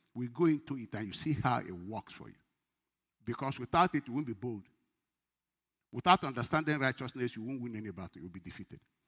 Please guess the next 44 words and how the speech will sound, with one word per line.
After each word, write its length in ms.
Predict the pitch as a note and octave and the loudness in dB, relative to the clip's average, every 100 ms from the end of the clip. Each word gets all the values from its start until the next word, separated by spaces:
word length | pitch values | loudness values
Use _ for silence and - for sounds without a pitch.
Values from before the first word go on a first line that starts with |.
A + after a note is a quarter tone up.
| _ | _
'Cause 140 | C3 A#2 | -6 -4
the 80 | |
devil 280 | G2+ D#3 E3 | -2 -2 -2
will 100 | A#2 | -2
know 100 | B2 | -4
you 120 | B2+ | -6
don't 240 | F2+ G#2 G2 | -6 -12 -12
know 100 | F2+ | -14
it. 80 | - - | -16 -12
'Cause 160 | G2 | -8
again, 360 | F2+ G#2+ C#3 G#2 - _ | -4 0 0 -2 -16 _
the 80 | G2+ | -8
truth 300 | - D#3 - | -6 -6 -6
is 140 | G2+ | -8
not 200 | A2 B2+ F2+ | -4 -4 -4
there. 160 | F2 - _ - | -10 -12 _ -12
He 60 | |
will 140 | G#2+ G#2 | -8 -8
bring 300 | E2 C3 D#3 | 0 2 2
confusion. 460 | A#2 - G2 - - _ _ _ _ _ _ _ _ _ _ _ _ _ _ _ _ - | -2 -10 -14 -14 -18 _ _ _ _ _ _ _ _ _ _ _ _ _ _ _ _ 2
And 160 | C#3 | 4
then 320 | D3 A#2 F2 - _ - | 4 0 -8 -20 _ -16
you'll 180 | B2+ B2+ | -10 -6
be 120 | A#2+ | -2
doing 240 | C#3 E3 | 2 2
a 60 | A#2 | 2
lot 220 | G#2+ D#3+ | 0 0
of 100 | B2+ | -2
things 360 | - E3+ D#3 - | 2 4 4 0
to 100 | A2+ | -8
gain, 360 | G#2 D3+ D3+ D#3 - _ _ _ - | 2 4 4 2 -10 _ _ _ -10
to 100 | A#2 - - - - _ _ _ _ _ | -10 -12 -10 -12 -12 _ _ _ _ _
<laughs> 360 | - - - - | -20 -14 -12 -2
a 120 | C3 | 2
lot 180 | D#3+ F3 | 4 4
of 80 | B2+ | 4
things 220 | D#3+ C#3+ | 2 2
you 60 | B2 | -2
think 240 | D3+ C#3+ | -2 0
that 140 | A2 | 0
when 160 | A2+ B2+ | -2 -4
you 120 | G#2+ | -6
do 300 | F#2 C#3+ C3+ | -8 -6 -4
now, 460 | G2 F#2 F#2 F#2+ | -6 -8 -6 -8